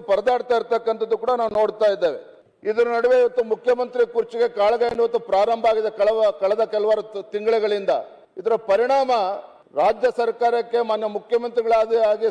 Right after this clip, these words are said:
ಸಚಿವ ಸಂಪುಟ ಸದಸ್ಯರಿಗೆ ರಾಜ್ಯದ ಸಮಸ್ಯೆ ಆಗ್ಲಿ, ರೈತರ ಸಮಸ್ಯೆ ಆಗ್ಲಿ, ಉತ್ತರ ಕರ್ನಾಟಕದ ಸಮಸ್ಯೆ ಬಗ್ಗೆ ಯಾವ್ದೊಂದು ಕಾಳಜಿ ತೋರ್ತಾ ಇಲ್ಲ ಅನ್ನುವ ಭಾವನೆ ಇವತ್ತು ಎಲ್ಲ ಕಡೆ ಇವತ್ತು ಇರುವಂತದ್ದು ಮಾನ್ಯ ಸಭಾಧ್ಯಕ್ಷರೇ. ನಾನು ವಿಶೇಷವಾಗಿ ಈ ಸಂದರ್ಭದಲ್ಲಿ ಉಲ್ಲೇಖ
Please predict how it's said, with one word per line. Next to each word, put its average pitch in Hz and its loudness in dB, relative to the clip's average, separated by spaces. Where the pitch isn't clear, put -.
ಸಚಿವ 226 0
ಸಂಪುಟ 220 -2
ಸದಸ್ಯರಿಗೆ 202 0
ರಾಜ್ಯದ 220 2
ಸಮಸ್ಯೆ 226 0
ಆಗ್ಲಿ, 233 0
ರೈತರ 233 -2
ಸಮಸ್ಯೆ 220 -2
ಆಗ್ಲಿ, 220 0
ಉತ್ತರ 233 -2
ಕರ್ನಾಟಕದ 220 -2
ಸಮಸ್ಯೆ 208 -2
ಬಗ್ಗೆ 220 2
ಯಾವ್ದೊಂದು 226 2
ಕಾಳಜಿ 220 2
ತೋರ್ತಾ 226 2
ಇಲ್ಲ 220 2
ಅನ್ನುವ 214 0
ಭಾವನೆ 214 2
ಇವತ್ತು 220 -2
ಎಲ್ಲ 208 4
ಕಡೆ 208 -4
ಇವತ್ತು 202 -4
ಇರುವಂತದ್ದು 196 -2
ಮಾನ್ಯ 180 0
ಸಭಾಧ್ಯಕ್ಷರೇ. 165 -2
ನಾನು 185 0
ವಿಶೇಷವಾಗಿ 233 2
ಈ 220 -6
ಸಂದರ್ಭದಲ್ಲಿ 226 2
ಉಲ್ಲೇಖ 240 0